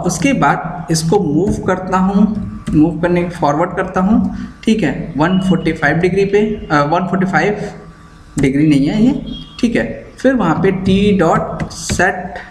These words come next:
हेडिंग करता हूँ, इसको ज़ीरो,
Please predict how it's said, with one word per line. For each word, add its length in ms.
हेडिंग 340
करता 280
हूँ, 440
इसको 600
ज़ीरो, 400